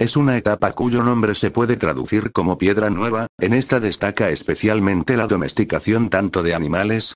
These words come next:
lo cual origina nuevas especies de perros, gatos, caballos, cerdos, etcétera, como de plantas, como trigo, arroz, maíz, etcétera. Ojo al dato, que domesticar no equivale a volver a los pibes mansos,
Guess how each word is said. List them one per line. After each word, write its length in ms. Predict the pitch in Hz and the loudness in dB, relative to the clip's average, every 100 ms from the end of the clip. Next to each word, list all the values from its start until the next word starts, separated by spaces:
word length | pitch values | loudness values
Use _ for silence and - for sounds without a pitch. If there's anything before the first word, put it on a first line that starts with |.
| - | -2
lo 200 | 98 107 | 0 2
cual 220 | 107 113 | 0 0
origina 420 | 87 87 110 107 | 0 0 0 0
nuevas 400 | 87 98 98 - | 0 0 0 -2
especies 500 | 90 - 104 - 82 | -4 -2 -2 -2 -2
de 80 | 95 | -2
perros, 560 | 110 117 131 131 - - - | 0 2 2 0 -4 -12 -4
gatos, 500 | 98 101 - 110 - _ | -2 -2 -2 -2 -4 _
caballos, 600 | - 76 98 110 120 117 - - | -4 0 0 0 -2 -4 -10 -4
cerdos, 460 | - 107 92 90 | -2 0 0 -2
etcétera, 540 | - - 117 - 69 53 _ _ _ _ _ | -4 -2 -2 -2 -4 -8 _ _ _ _ _
como 280 | - 92 90 | -2 0 0
de 100 | 90 | 0
plantas, 600 | - 95 104 117 107 - _ | 0 0 2 0 0 -6 _
como 280 | - 95 90 | -4 -2 -2
trigo, 400 | 95 113 73 60 - | 0 0 -2 -6 -4
arroz, 460 | 82 - 104 117 - - | -4 -2 -2 -4 -8 -2
maíz, 400 | 90 90 110 - | 0 0 0 -2
etcétera. 560 | 101 - 110 - - - _ _ _ _ - | -4 -2 -2 -2 -8 -10 _ _ _ _ -2
Ojo 340 | 123 - 117 | -2 0 0
al 120 | 101 | 0
dato, 320 | 90 101 117 117 - | 0 0 -2 -4 -2
que 120 | 107 | -2
domesticar 640 | 87 87 82 - 92 127 107 | 0 0 -2 -2 0 0 0
no 180 | 90 | -2
equivale 460 | 98 101 98 117 110 | -2 0 0 0 -2
a 60 | 101 | 0
volver 360 | 85 69 85 | -2 0 -2
a 40 | 87 | 0
los 180 | 71 | -2
pibes 340 | - 113 120 101 | -2 0 0 0
mansos, 560 | 82 101 - 127 120 | -2 0 -2 -2 -4